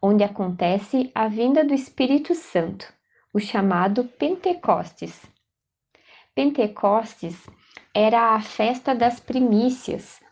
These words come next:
ou da colheita, no Antigo Testamento, conforme o livro de Levíticos, capítulo dois. Pentecostes quer dizer quinquagésimo, ou seja, cinquenta. Cinquenta dias depois da Páscoa.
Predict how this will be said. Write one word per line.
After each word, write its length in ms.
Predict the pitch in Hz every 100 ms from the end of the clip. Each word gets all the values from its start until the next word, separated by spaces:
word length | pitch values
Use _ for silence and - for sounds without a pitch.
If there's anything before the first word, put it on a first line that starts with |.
| -
ou 160 | 208
da 140 | 214 262
colheita, 760 | 262 339 277 196 196 - - - _ _
no 300 | 202 202 196
Antigo 360 | 196 196 196 208
Testamento, 840 | 208 208 247 247 185 165 - -
conforme 580 | - 185 185 - 190 202
o 40 |
livro 340 | 202 196 202 208
de 240 | 196 190
Levíticos, 880 | 190 214 190 190 196 254 - 285 -
capítulo 600 | - 262 240 233 254 254
dois. 480 | 226 170 175 180 - _ _ _ _ - - -
Pentecostes 1080 | 269 277 214 208 202 208 202 - 175 175 -
quer 300 | - 220 214
dizer 520 | 226 214 214 220 247 _ _
quinquagésimo, 1120 | - 302 415 - 381 254 208 185 180 165 160 160 _ _
ou 140 | 214
seja, 500 | 240 - 196 185 170
cinquenta. 880 | - - 320 381 208 175 160 - - - _ _ _ _
Cinquenta 640 | _ 262 262 247 277 403
dias 520 | 233 185 190 240 - _ _ _ _
depois 400 | 220 233 - 180
da 140 | 175 196
Páscoa. 500 | - - - -